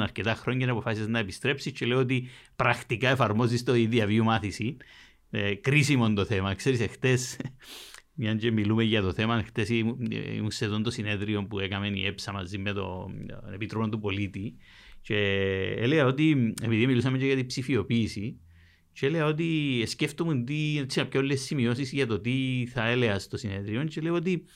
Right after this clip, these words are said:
όταν επία να σπουδάσω πριν τριάντα χρόνια, έπρεπε να μάθω πρώτα πώς ανάφκει ο υπολογιστής για να, όταν επία στην Αμερική πλέον, πώς ανάφκει ο υπολογιστής για να κάνω τις βασικές μου δουλειές. Λέω, σήμερα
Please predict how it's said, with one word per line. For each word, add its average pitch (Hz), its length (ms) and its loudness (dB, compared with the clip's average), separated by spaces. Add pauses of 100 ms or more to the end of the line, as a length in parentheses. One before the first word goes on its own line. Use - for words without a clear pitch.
(320)
όταν 151 240 0
επία 127 240 2
να 156 100 2
σπουδάσω 127 340 0
πριν 147 180 0
τριάντα 139 320 -2
χρόνια, 110 640 -2
έπρεπε 160 320 -2
να 123 140 2
μάθω 143 300 2
πρώτα 143 280 -2
πώς 147 120 0
ανάφκει 139 340 -2
ο 147 40 0
υπολογιστής 143 600 -2
για 156 120 -4
να, 143 380 -4
όταν 123 320 2
επία 123 180 2
στην 127 180 -2
Αμερική 117 420 2
πλέον, 104 400 -2 (320)
πώς 151 140 0
ανάφκει 156 280 -2
ο - 20 2
υπολογιστής 156 440 0
για 156 120 -2
να 131 60 0
κάνω 127 120 0
τις 147 80 -2
βασικές 123 300 2
μου 147 100 -2
δουλειές. 104 340 2
Λέω, 160 160 2
σήμερα 160 580 2